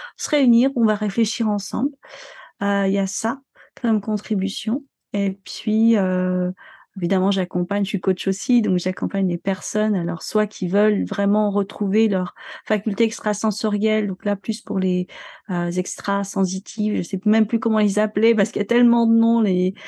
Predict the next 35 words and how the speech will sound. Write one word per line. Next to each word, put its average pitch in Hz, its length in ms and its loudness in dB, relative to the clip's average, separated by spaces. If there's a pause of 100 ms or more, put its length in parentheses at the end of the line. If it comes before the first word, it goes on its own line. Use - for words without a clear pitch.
(280)
euh, 180 600 -2 (260)
voilà, 190 440 -2
donc 175 180 -4
qu'ils 190 200 -6
puissent - 460 -2
s'en 208 300 -2
servir, 214 720 0 (460)
euh, 196 40 -2
en 180 240 0
tout 190 140 -4
cas 214 220 2
au 196 60 2
quotidien 214 580 0
et 208 80 0
ne 190 100 2
pas 214 160 0
être 185 160 -2
débordés, 202 640 0 (120)
parce - 100 -14
qu'il - 80 -10
y 185 60 -4
a - 0 -
quand 202 100 -2
même 202 180 2
des 185 100 0
règles 185 200 -2
de, 165 180 -4 (180)
on 190 80 -4
va 180 80 0
dire, 170 180 -4
de 180 100 -4
sécurité 190 600 -4
à 180 100 -2
avoir. 233 340 -2 (760)
Euh, 185 840 -2